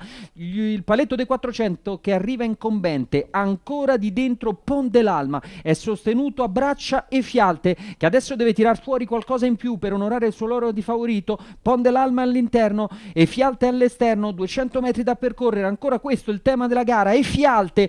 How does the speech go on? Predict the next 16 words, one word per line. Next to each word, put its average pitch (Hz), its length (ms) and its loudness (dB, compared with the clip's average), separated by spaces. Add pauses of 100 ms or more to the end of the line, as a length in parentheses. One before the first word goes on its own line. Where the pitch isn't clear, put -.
(200)
prova 277 220 4
ad 254 60 4
accelerare 254 500 4
all'esterno 226 360 0
di 226 100 -4
Pon 277 200 -2
dell'Alma 247 380 0
che 208 120 -2
comunque 262 360 -6
risponde 247 340 -4
ancora 277 300 -4
presente, 240 420 -2
è - 20 0
un 220 140 0
bel 302 220 2
duello, 240 400 0